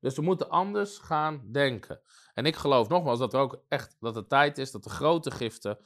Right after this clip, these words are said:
Gods koninkrijk inkomen. Dat mensen leren om tienduizend, twintigduizend, vijftigduizend, honderdduizend. En mensen die het kunnen. Weet je, ik zei, je hoeft geen miljonair te zijn om, om een ton te geven. Je moet tonnair zijn om een ton te geven.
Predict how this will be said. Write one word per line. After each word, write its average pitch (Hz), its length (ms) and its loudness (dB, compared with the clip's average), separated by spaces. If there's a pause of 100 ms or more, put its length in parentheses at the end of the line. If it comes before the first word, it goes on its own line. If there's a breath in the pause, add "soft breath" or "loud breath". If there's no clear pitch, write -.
(240 soft breath)
Gods - 280 -2
koninkrijk 117 480 2
inkomen. 95 580 -4 (260 soft breath)
Dat - 140 -16
mensen 104 400 -8
leren 120 260 -2
om 92 140 -12
tienduizend, 110 600 -6
twintigduizend, 107 680 -6
vijftigduizend, 107 640 -4
honderdduizend. 113 400 -6
En 139 60 -8
mensen 139 180 -8
die 131 80 -6
het 117 100 -20
kunnen. 127 400 -12 (320)
Weet - 120 -14
je, 165 60 -2
ik 165 60 -6
zei, 160 200 -6 (200)
je - 80 -2
hoeft 226 160 2
geen 202 200 -4
miljonair 175 560 -6
te 147 120 -12
zijn 113 380 -10 (120)
om, 143 380 -6
om 147 140 -4
een 127 100 -6
ton 202 200 -2
te 123 140 -8
geven. 90 360 -6
Je 107 80 -10
moet 151 220 -6
tonnair 208 460 -6
zijn 92 340 -12
om 139 120 -10
een 110 60 -8
ton 117 200 -4
te 98 140 -10
geven. 78 400 -12